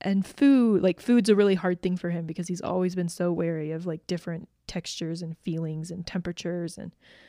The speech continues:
feeling and getting dirty or getting messy. Like, he, he doesn't like things, like, he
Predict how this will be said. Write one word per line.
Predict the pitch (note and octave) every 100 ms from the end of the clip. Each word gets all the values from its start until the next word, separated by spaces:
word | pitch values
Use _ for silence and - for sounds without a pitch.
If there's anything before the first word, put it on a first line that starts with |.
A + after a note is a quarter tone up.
| _ _ _ -
feeling | A3 G#3 G3+ F#3 -
and | F#3
getting | F#3+ F#3+ F#3
dirty | F#3+ F#3 F#3 F3+ F3
or | E3+
getting | E3 E3+
messy. | E3 E3+ - F3+
Like, | E3
he, | - E3+
he | - D4 -
doesn't | G3 F#3+ G3+
like | F3 E3+ -
things, | F#3 F3+
like, | - F#3
he | A#3 G#3